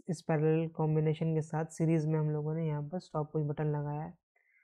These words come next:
तो अब हम लोग को क्या चाहिए कि अनलैच करना है, यानी कि मेरा रिले on है अभी, मेंटेन्ड है, ठीक है। तो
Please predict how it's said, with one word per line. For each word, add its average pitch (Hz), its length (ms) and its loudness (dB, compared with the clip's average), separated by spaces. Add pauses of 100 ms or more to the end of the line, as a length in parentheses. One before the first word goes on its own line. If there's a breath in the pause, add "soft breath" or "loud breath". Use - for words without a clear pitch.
(340 soft breath)
तो 170 60 0
अब 175 280 0
हम 170 380 -2
लोग 180 220 2
को 170 40 -4
क्या 170 160 2
चाहिए 170 320 0
कि 185 120 -6
अनलैच 170 420 2
करना 151 220 0
है, 156 60 4
यानी 160 240 2
कि 165 60 2
मेरा 160 280 4
रिले 160 340 4 (180)
on 170 240 0
है 160 280 2
अभी, 151 320 0 (200)
मेंटेन्ड 160 480 2
है, 147 100 -2 (540)
ठीक 160 180 0
है। 180 120 0
तो 175 480 -2